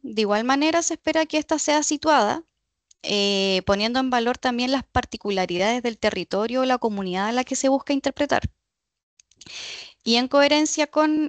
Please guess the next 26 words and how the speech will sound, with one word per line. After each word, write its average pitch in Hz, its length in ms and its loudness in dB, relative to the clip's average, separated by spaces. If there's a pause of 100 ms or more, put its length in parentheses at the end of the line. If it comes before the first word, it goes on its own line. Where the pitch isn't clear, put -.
la 277 80 2
innovación, 302 680 2 (260)
se 262 420 -2
valorarán 233 680 0
también 285 380 0
aquellas, 285 400 0 (260)
eh, 208 400 0
propuestas 254 480 0
que 285 120 -2
desarrollen 247 580 0
nuevos 226 220 -2
instrumentos, 240 1000 0
que 226 120 -2
desarrollen 214 680 0
nuevas 269 280 4
metodologías, 240 1120 2 (580)
ya 208 200 4
sea 233 260 2
de 233 80 2
investigación 233 1080 0 (600)
o 208 200 2
de 202 180 2
interpretación 233 1300 0
o 208 220 2
de 196 160 0
poder, 208 540 2